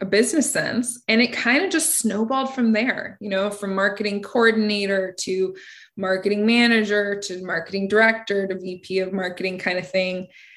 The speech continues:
And then, um, I started really honing in on my zone of genius with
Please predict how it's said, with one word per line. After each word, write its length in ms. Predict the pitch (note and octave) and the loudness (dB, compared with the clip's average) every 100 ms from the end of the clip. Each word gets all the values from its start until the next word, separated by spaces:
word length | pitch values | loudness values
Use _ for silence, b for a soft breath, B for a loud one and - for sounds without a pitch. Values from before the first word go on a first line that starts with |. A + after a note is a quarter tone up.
| B - | B -2
And 400 | G3+ G3+ G3 G3 | 2 4 4 4
then, 400 | G#3 G#3 G#3 G#3 - | 4 4 4 0 0
um, 480 | G3 F#3+ F#3 F#3 F#3+ _ _ _ - | 2 2 0 -6 -12 _ _ _ 0
I 80 | G#3+ | 0
started 840 | G#3+ - A3 A3 A#3+ B3 B3 A#3+ - _ _ _ _ - | 0 0 4 6 6 4 2 -4 -12 _ _ _ _ -12
really 400 | G3+ A3 B3+ D4+ | 0 4 6 4
honing 500 | C4+ C4 B3 A#3 G#3 | 2 4 6 6 4
in 180 | G3+ G#3 | 2 2
on 220 | G3+ G3 | 2 0
my 480 | G3+ F3+ F#3 F#3 F3 | -2 -2 -2 -4 -8
zone 360 | F#3 F#3+ F#3+ F3 | -2 -2 -2 -10
of 240 | E3+ F#3+ | -12 -14
genius 720 | - F#3 F3+ G#3+ D#4+ F#4+ - - | -10 -6 -2 2 2 0 -8 -6
with 140 | G3+ | -6